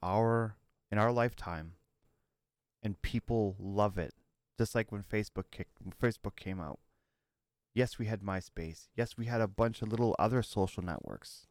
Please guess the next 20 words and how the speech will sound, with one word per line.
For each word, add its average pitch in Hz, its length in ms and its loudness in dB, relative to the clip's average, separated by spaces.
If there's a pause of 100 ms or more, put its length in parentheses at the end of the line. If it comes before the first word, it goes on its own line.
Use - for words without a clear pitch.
I 80 300 -8
remember 76 300 -8
a 71 40 -10
couple. - 320 -12
I 92 60 -8
think 104 100 -8
it 92 40 -10
was, 85 100 -14
like, 76 100 -8
one 58 280 -12
was, - 120 -20
like, - 120 -16
what? - 160 -16 (1500)
Oh, 90 260 -4 (920)
I, 104 120 4 (120)
I'm 107 100 -4
thinking 127 320 0
of 87 140 -4
a, 87 80 -8 (360)
yeah. 55 160 -10